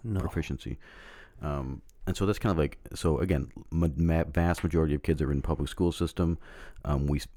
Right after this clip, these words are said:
Speaker 2: we fund a l-, we f-, spend lots of money on it. We don't get a lot of results from it. Um, but there are some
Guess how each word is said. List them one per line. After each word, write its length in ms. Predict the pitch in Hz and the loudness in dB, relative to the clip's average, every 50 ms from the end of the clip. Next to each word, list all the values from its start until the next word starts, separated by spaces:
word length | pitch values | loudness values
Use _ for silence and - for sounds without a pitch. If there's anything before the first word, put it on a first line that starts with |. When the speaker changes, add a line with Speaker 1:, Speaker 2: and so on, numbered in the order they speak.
| - - | -6 -4
Speaker 2:
we 120 | 78 71 | -2 -2
fund 400 | 69 - - 87 78 78 78 73 - - | -2 -2 0 2 2 4 2 2 0 0
a 40 | |
l-, 160 | 67 67 - - - - | -2 -2 -2 -4 -6 -6
we 80 | - 71 | -6 -6
f-, 100 | - - - - | -6 -8 -12 -8
spend 260 | - - 78 67 65 | -4 0 0 2 2
lots 220 | 71 76 80 - | 2 2 2 2
of 60 | 82 | 2
money 220 | 80 80 82 82 82 | 2 4 4 4 4
on 140 | 80 80 80 | 4 2 2
it. 120 | 78 - - | 0 0 -2
We 100 | 78 73 | -2 0
don't 200 | 71 76 76 - | 0 0 0 0
get 120 | 73 71 | 0 0
a 20 | 73 | 2
lot 180 | 73 71 69 | 2 0 0
of 60 | 67 65 | 0 0
results 340 | 71 71 80 76 76 78 - | 0 0 0 0 0 -2 -2
from 220 | - 80 71 76 | -2 0 0 0
it. 140 | 76 71 - - - | 0 -2 -4 -6 -6
Um, 340 | 71 73 71 67 69 67 - - | -4 -2 -2 0 -2 -4 -4 -4
but 180 | - - 87 - | -2 0 2 4
there 140 | 85 85 82 | 6 6 6
are 100 | 85 87 | 4 4
some 300 | - - 85 80 78 | 2 2 2 2 2